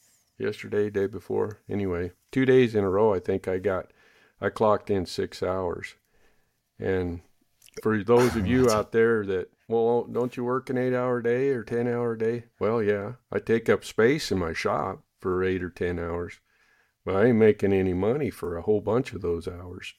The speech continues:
Speaker 1: <clears throat> So I feel pretty good about six hours. And, and you know what's happened?
Speaker 2: Yeah.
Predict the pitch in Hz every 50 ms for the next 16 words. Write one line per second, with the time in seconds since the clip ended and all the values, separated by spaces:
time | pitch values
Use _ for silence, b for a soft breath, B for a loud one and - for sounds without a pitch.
0 | - - - _ - - 123 95 82 - - - 92 101 123 - - 143 113 101
1 | - - 117 110 107 98 123 139 120 113 107 110 90 85 - - - 113 107 -
2 | - - 95 104 123 139 123 92 87 92 - - - - - - b b b b
3 | b b b b b b b - 98 101 98 98 101 - - _ - 120 113 117
4 | 120 117 120 120 120 117 110 117 123 123 120 - - 110 113 - 113 104 90 80
5 | 80 73 -